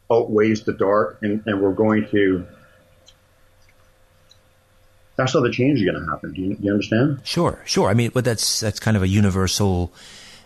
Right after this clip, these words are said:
Speaker 2: message that is found in most of the, I guess, major religions as well.
Speaker 1: Yeah.
Speaker 2: So
Speaker 1: Well, that,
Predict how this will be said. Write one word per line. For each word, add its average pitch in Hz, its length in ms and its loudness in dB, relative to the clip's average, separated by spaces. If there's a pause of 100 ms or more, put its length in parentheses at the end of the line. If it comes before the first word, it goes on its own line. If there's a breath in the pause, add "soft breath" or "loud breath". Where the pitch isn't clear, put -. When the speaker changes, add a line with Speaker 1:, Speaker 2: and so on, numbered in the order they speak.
Speaker 2:
message 104 480 0
that 95 120 -2
is 92 140 -2
found 101 320 2
in 92 100 2
most 95 280 0
of 95 80 -2
the, 90 280 0
I - 80 -4
guess, 98 220 -2
major 95 280 0
religions 92 840 0 (800 loud breath)
as - 140 -2
well. 117 320 0
Speaker 1:
Yeah. 123 120 0 (440 loud breath)
Speaker 2:
So 143 180 0
Speaker 1:
Well, 147 240 4
that, 143 120 0